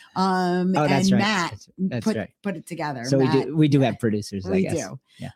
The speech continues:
Speaker 1: Um, but no editing. These
Speaker 2: Yeah,
Speaker 1: are
Speaker 2: no.
Speaker 1: first takes, as you know.
Speaker 2: Yeah.
Speaker 1: <laughs> So, um,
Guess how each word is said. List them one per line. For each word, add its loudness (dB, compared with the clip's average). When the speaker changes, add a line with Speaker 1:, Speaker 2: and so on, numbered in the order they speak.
Speaker 1:
Um, 0
but -4
no 2
editing. -2
These 0
Speaker 2:
Yeah, 2
Speaker 1:
are 2
Speaker 2:
no. 2
Speaker 1:
first -2
takes, -6
as -8
you -6
know. -6
Speaker 2:
Yeah. 0
Speaker 1:
<laughs> 2
So, 0
um, 0